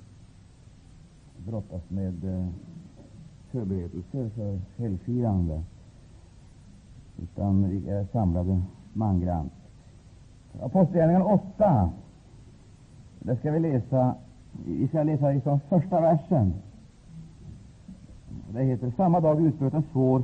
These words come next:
förföljelse mot församlingen i Jerusalem, och alla utom apostlarna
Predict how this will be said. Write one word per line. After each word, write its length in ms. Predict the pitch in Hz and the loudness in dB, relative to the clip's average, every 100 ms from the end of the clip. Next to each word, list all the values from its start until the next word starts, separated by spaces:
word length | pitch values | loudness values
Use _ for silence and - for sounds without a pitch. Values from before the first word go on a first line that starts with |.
| 123 | 0
förföljelse 680 | 143 - 120 113 123 117 | -4 0 0 2 0 2
mot 260 | 139 120 117 | 2 2 0
församlingen 920 | - 131 113 104 101 120 139 160 139 - - - - - - - - | -2 -2 0 0 2 2 2 0 -2 -6 -16 -20 -20 -20 -20 -20 -12
i 100 | 120 | -4
Jerusalem, 800 | 127 151 131 127 156 185 123 95 95 113 | 0 0 0 0 2 2 2 2 -2 -10
och 120 | 113 | -10
alla 340 | 165 147 127 185 | -4 -4 -2 -2
utom 260 | 170 139 | -2 -4
apostlarna 880 | 139 131 123 - - 156 143 110 92 | -6 -4 -6 -8 -8 -2 0 0 0